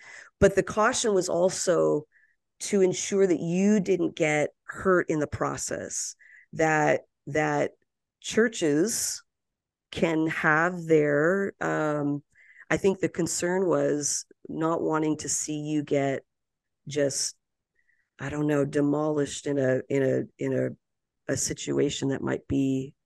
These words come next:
that might be hurtful. Churches can really be hard, right?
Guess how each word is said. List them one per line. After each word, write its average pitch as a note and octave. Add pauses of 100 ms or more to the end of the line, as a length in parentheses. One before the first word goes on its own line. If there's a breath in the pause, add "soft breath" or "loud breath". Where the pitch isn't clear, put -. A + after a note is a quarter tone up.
(120)
that C#3
might C#3
be C3+
hurtful. C3
Churches -
can D#3
really G3
be C3
hard, E3+
right? G3+